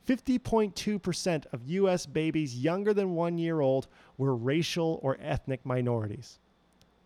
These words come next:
In other words, in two thousand fifteen, we had more non-white babies being born than white babies being born. Two thousand fifteen is the year that Donald Trump started his campaign for president.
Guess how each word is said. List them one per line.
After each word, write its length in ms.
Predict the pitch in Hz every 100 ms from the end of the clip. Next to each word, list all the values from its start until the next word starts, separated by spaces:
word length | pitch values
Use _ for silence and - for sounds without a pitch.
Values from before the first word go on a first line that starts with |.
| _ _ _ _ _ _ _ _
In 140 | 160 165
other 200 | 214 214
words, 300 | 165 151 -
in 240 | 175 143
two 220 | - 220
thousand 480 | 226 208 208 196 190
fifteen, 680 | - 180 - - 156 117 107 98 _ _ _ _ _ _ _
we 160 | 151 147
had 320 | 160 156 143
more 420 | 147 165 214 226
non-white 840 | 220 185 185 214 202 180 185 170 165
babies 380 | 170 170 156
being 340 | 127 147 143 127
born 460 | 143 139 110 104 80 _ _ _ _ _ _
than 380 | 139 151 143 131
white 240 | 131 135
babies 300 | 131 123 123
being 280 | 98 117 113
born. 360 | 110 120 113 110 - _ _ _ _ _ _ _ _ _ _ - -
Two 100 | 196
thousand 240 | 180 147
fifteen 560 | 180 - 202 214 180 175
is 240 | 165 135
the 80 | 151
year 340 | 170 196 170
that 160 | 156 160
Donald 280 | 151 156 143
Trump 340 | - 196 -
started 380 | - 170 165 143
his 220 | 147 143
campaign 720 | - 156 147 - 190 160 147
for 140 | 151
president. 560 | 147 202 214 143 107